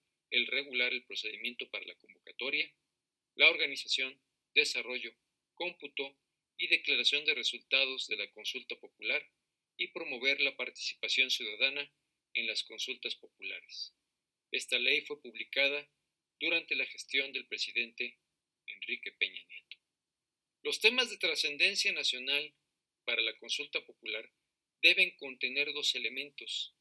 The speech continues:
que deben ser tomados en cuenta para calificar su procedencia. Esto es, deben repercutir en la mayor parte del territorio nacional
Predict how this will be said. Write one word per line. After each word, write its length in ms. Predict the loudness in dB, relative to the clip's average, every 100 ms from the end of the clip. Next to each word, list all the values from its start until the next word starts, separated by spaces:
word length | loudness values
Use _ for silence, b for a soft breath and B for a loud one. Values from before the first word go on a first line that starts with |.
| _ -2
que 120 | 2
deben 300 | 4 2 0
ser 280 | -2 -4 -4
tomados 400 | -8 -4 0 0
en 100 | -2
cuenta 380 | -10 -8 -8 -4
para 220 | -4 -4
calificar 520 | -6 -8 -8 -8 -6 -4
su 160 | -8
procedencia. 680 | -10 -8 -6 -6 -6 -8 -8 -14 _ _ _ _ _ -14
Esto 260 | -12 -2
es, 280 | -2 -2 -8 _ _ _ _ _ _
deben 260 | 8 8 6
repercutir 800 | 2 0 -6 -6 -12 0 2 4
en 100 | 2
la 80 | -2
mayor 420 | -4 -4 -6 -4
parte 320 | 0 0 0
del 140 | -2 -2
territorio 440 | -8 -6 -6 -4
nacional 540 | -2 -2 0 -6 -6